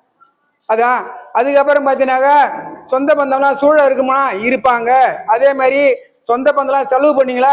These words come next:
சொந்த பந்தம் செலவு பண்ணுவீங்க, அப்பதான், எல்லாம் செலவு பண்ண மாட்டீங்க. மீதி இடத்துல ராகு இருக்குதுன்னா, நீங்க வந்து செலவு பண்ண மாட்டீங்க. அதே நீங்க பன்னெண்டுல ராகு இருக்கிறவங்கள பாருங்க, சொந்த பந்தத்தை அனுசரிப்பாங்க, சொந்த பந்தத்துல செலவு இருக்கும். இதான் அவருடைய தர வ-, வழியும்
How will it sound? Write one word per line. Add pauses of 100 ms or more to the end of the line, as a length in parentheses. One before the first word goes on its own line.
சொந்த
பந்தம்
செலவு
பண்ணுவீங்க,
அப்பதான்,
எல்லாம்
செலவு
பண்ண
மாட்டீங்க. (720)
மீதி
இடத்துல
ராகு
இருக்குதுன்னா, (520)
நீங்க
வந்து
செலவு
பண்ண
மாட்டீங்க. (500)
அதே
நீங்க
பன்னெண்டுல
ராகு
இருக்கிறவங்கள
பாருங்க,
சொந்த
பந்தத்தை
அனுசரிப்பாங்க,
சொந்த
பந்தத்துல
செலவு
இருக்கும்.
இதான்
அவருடைய
தர
வ-,
வழியும்